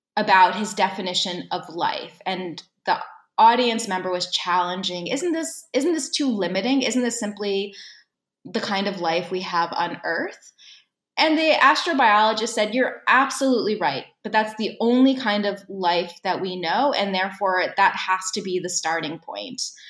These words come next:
Um, and I thought that was a, an acknowledgement of sometimes the narrowness of the de-, definitions we have to work with, but also a capitulation to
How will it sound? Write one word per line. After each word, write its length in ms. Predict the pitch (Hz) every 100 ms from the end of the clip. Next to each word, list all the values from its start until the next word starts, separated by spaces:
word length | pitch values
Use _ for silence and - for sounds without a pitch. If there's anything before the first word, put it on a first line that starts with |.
| - - _
Um, 540 | 185 165 139 143 147 175 -
and 160 | 240 269
I 80 | 359
thought 280 | - 370 359
that 200 | 269 254
was 540 | 262 247 233 - - _ - _ _ _ -
a, 680 | 226 214 208 202 208 196 - _ -
an 120 | 214
acknowledgement 840 | 196 214 208 226 262 262 254 254 254
of 420 | 202 202 196 190 - _ _ -
sometimes 460 | 226 226 233 208
the 80 | 190
narrowness 640 | 190 175 185 208 214 214 214
of 140 | 190
the 60 | 190
de-, 280 | 185 185 -
definitions 640 | - 196 196 180 180 196 190
we 100 | 185
have 320 | 180 175 175
to 140 | -
work 460 | 180 170 185 254 262
with, 240 | 311 359 - - - -
but 200 | 240 233 -
also 880 | 202 208 208 - 196 196 196 190 - - _ _ _ _ -
a 840 | 196 185 185 185 185 185 180 - _ _
capitulation 1120 | - - 226 - 190 180 175 180 160 160 160 -
to 680 | - 196 170 165 165 165 170